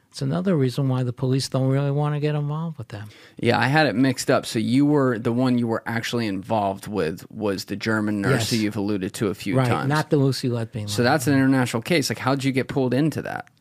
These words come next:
Speaker 1: Um, I think I got a call from somebody I know in the German police, a police captain, uh,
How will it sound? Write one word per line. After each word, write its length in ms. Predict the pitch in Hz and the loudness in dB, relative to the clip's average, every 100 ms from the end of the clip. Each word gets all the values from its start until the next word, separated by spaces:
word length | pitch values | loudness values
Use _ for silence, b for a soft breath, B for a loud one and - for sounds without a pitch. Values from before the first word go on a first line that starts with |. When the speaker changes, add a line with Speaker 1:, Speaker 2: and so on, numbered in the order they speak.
| _ _ b b _ _ | _ _ b b _ _
Speaker 1:
Um, 540 | 131 127 139 143 143 b b b _ _ _ _ _ B B - | 2 4 4 2 0 b b b _ _ _ _ _ B B -8
I 100 | 160 | -6
think 220 | - 247 | -4 -2
I 80 | 202 | -2
got 200 | 220 190 | 0 -2
a 60 | |
call 600 | - - 202 143 135 147 - b b b | -2 0 2 4 2 -2 -10 b b b
from 220 | - 147 | -4 -4
somebody 480 | 127 185 185 180 160 | 0 2 4 4 4
I 80 | 139 | 4
know 320 | 139 147 143 | 2 2 2
in 120 | 131 | 2
the 60 | 123 | 0
German 420 | 107 139 143 135 | 0 -2 0 -2
police, 640 | - 123 120 113 - - B B B | -2 0 0 0 -4 -12 B B B
a 80 | - | -10
police 440 | - 139 147 156 - | -4 0 0 0 -2
captain, 580 | 139 123 - 110 101 - _ B B B B B - | -2 -2 -2 -6 -6 -8 _ B B B B B 0
uh, 400 | 123 123 120 | 2 4 2